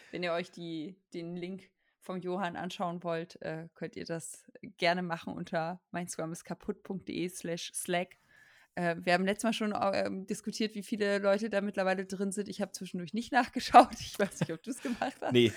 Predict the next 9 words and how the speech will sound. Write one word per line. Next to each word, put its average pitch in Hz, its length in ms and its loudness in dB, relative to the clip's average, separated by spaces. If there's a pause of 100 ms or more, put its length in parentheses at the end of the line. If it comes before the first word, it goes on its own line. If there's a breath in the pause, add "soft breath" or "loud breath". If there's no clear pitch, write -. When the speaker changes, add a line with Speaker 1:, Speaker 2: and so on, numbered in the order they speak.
(500 loud breath)
Speaker 1:
Ähm, 233 760 10 (400 loud breath)
aber, 190 540 10
äh, 175 300 6
ja, 156 180 4
es - 100 -8
sind 190 120 -8
gute 214 200 -4
zweitausend 190 520 2
Menschen, 180 600 -4